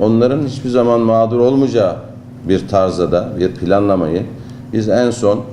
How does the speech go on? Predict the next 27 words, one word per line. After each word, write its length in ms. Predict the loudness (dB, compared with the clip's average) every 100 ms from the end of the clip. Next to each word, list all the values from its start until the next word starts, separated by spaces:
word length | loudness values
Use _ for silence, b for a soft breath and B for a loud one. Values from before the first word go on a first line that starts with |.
| B B B -16 -4
e, 300 | 0 2 0 2
o 280 | 0 0 -2
bir 160 | -2 0
okulumuzda 640 | -2 0 0 2 2 2
da, 100 | 2
Halit 280 | 0 -2 -2
Görgülü 360 | -2 0 0 0
Okulu'ydu 440 | 0 -2 -4 -2
galiba 360 | -2 -2 0 0
yanlış 340 | 0 -2 -6
hatırlamıyorsam, 760 | -10 -8 -4 -2 -2 -4 -2 -4 -6 B B B -4
o 140 | 2 2
okulumuzda 600 | 0 -2 0 0 0 0
da 160 | -2 -4 B B B
aşağı 320 | -4 0 0 0
yukarı 300 | 2 0 0
bir 40 |
üç 200 | -2 0
dört 240 | 0 0
yüz 160 | -8 -8
kişinin 360 | -8 -2 0 0
de 120 | 0
toplandığı 560 | -2 0 0 0 0
bir 160 | -2 -2
toplantıda 600 | -2 0 -2 -2 -2 2
anlatmaya 560 | 4 4 2 -2 -4 -2
çalışmıştık. 640 | -4 -4 -6 -8 -8 -12